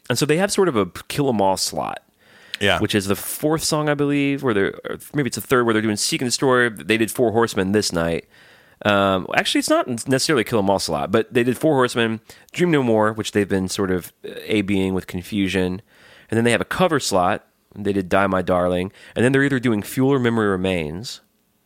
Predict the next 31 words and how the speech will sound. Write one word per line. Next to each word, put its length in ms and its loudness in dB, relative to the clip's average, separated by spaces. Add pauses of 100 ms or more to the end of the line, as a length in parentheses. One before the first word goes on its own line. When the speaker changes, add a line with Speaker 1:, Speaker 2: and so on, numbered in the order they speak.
(560)
Speaker 1:
And 120 4
then 100 2
for 120 2
the 100 0
thrash 460 0
slot, 460 0
that 180 -2
in 120 2
the 60 2
States, 360 0
it 80 0
was 120 0
either 180 2
Black 300 0
and 140 -4
Fight 220 2
Fire 100 2
with 100 -2
Fire 540 2 (440)
or 160 4
Battery. 680 0
Speaker 2:
Right. 320 2
Speaker 1:
They've 140 2
been 160 0
pretty 200 -2
much 200 -2
doing 160 0
Spit 200 -2
Out 120 -2
the 40 -2
Bone 360 0